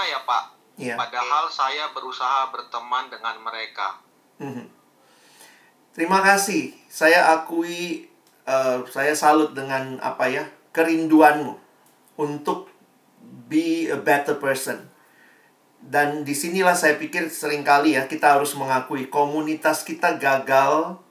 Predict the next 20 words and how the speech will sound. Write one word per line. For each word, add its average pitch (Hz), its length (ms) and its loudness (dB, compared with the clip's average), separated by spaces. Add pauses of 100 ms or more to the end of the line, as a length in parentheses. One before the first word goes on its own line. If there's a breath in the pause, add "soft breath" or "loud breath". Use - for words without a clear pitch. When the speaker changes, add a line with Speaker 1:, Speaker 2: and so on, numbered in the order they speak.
(100)
Speaker 2:
untuk 143 480 -8
melihat 135 720 -4
orang 135 400 2
yang 127 240 -6
rindu 131 320 -8
berubah. 127 560 -6 (560 soft breath)
Kadang-kadang 143 600 0
kita 160 320 4
hidup 151 280 -4
dengan 131 400 -6
cap - 360 4
masa 147 360 0
lalu 139 360 2
orang 135 360 0
itu, 135 640 -10
atau 131 320 -4
mungkin 143 400 -4
pengalaman 143 640 2
dengan 131 400 -6
dia. 131 520 -2